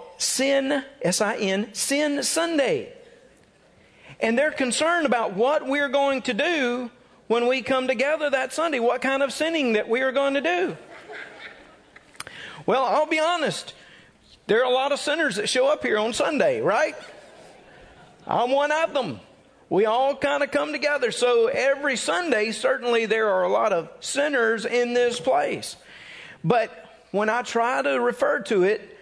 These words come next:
I always try to enunciate that D on the end because it is Send Sunday.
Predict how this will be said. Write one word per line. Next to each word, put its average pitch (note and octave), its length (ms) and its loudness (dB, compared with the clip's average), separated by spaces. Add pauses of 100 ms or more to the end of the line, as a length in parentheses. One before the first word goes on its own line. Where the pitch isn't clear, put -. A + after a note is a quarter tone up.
(140)
I D#3+ 120 0
always A#3 520 2
try B3+ 280 0
to C4 60 0
enunciate A#3+ 760 0
that G#3+ 320 0
D A#3+ 220 0
on C4+ 160 0
the C4+ 120 0
end G3 300 0
because G#3 400 2
it A3+ 160 2
is G3+ 260 2 (140)
Send B3+ 800 0 (140)
Sunday. E3 680 0